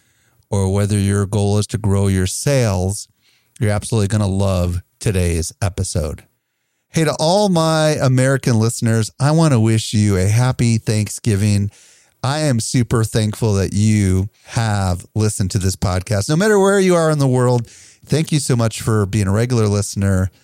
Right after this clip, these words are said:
I really appreciate it. By the way, I am at Stelzner on Instagram. And if you're new to this podcast, be sure to follow this show so you don't miss any of our amazing future content coming your way.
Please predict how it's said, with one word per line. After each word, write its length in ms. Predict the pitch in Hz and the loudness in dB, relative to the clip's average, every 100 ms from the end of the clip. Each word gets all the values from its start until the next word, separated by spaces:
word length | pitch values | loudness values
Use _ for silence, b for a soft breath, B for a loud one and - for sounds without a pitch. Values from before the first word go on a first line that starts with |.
| b b - | b b -6
I 60 | 104 | -2
really 260 | 92 92 | 0 0
appreciate 480 | 82 - 87 82 76 | 0 0 -2 0 -2
it. 120 | 78 _ _ _ _ _ _ - | -4 _ _ _ _ _ _ -4
By 140 | 131 | -2
the 100 | 135 | 0
way, 220 | 135 151 107 | 2 2 0
I 180 | 120 147 | -2 0
am 200 | 123 113 - | 0 0 -2
at 280 | 117 127 - - | -4 -4 -8 -14
Stelzner 720 | - - 135 143 113 104 98 | -12 -2 0 0 0 0 0
on 140 | 101 95 | -2 -2
Instagram. 680 | 117 - 104 87 85 92 - b b b b b | -4 -4 -4 -2 -2 -2 -6 b b b b b
And 140 | 117 113 | -4 -2
if 120 | 113 | 0
you're 100 | 117 | 0
new 340 | 127 185 233 | 2 2 2
to 120 | - | 0
this 200 | 135 110 | -2 -2
podcast, 580 | - 160 190 - 113 101 | -2 -2 -2 -2 -2 -2
be 80 | - | -4
sure 180 | - 135 | -4 -4
to 60 | |
follow 240 | - 156 104 | -4 -4 -4
this 140 | 90 | -4
show 340 | - 87 90 127 b b b | -6 -4 -2 -4 b b b
so 200 | - 135 | -6 -2
you 80 | 120 | 0
don't 160 | 123 | 0
miss 200 | 113 110 - 151 | -2 -4 -4 -2
any 320 | 160 160 - | 0 0 -2
of 200 | 110 101 | -4 -2
our 240 | 98 101 - | -2 -2 -2
amazing 640 | 107 120 202 196 196 185 | -2 0 0 0 0 0
future 380 | 170 135 - 135 | 0 -2 0 -2
content 480 | - 104 98 107 92 | -2 -4 -2 -4 -2
coming 260 | 113 92 | -2 0
your 160 | 90 87 | 0 0
way. 320 | 82 67 - | -2 -6 -10